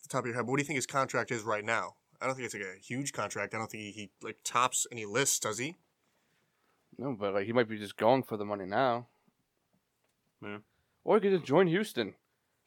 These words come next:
Speaker 2: Make that
Speaker 1: <laughs>
Speaker 2: rotation better.
Speaker 1: That'd be amazing.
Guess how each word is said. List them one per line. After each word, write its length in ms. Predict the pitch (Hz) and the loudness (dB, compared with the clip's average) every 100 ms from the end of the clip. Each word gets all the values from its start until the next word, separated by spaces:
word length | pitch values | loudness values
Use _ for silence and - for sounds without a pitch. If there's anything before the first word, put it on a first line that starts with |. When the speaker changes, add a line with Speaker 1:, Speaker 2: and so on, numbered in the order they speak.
| - | 2
Speaker 2:
Make 180 | 139 143 | 2 10
that 180 | 170 | 10
Speaker 1:
<laughs> 20 | 156 | 10
Speaker 2:
rotation 580 | 131 202 127 170 123 | 8 10 10 8 4
better. 380 | 107 110 107 101 - - - 139 - _ | 8 6 6 0 -6 -20 -20 -20 -20 _
Speaker 1:
That'd 120 | 127 | -2
be 80 | 123 | -2
amazing. 440 | 113 107 107 107 | 0 -2 -2 -6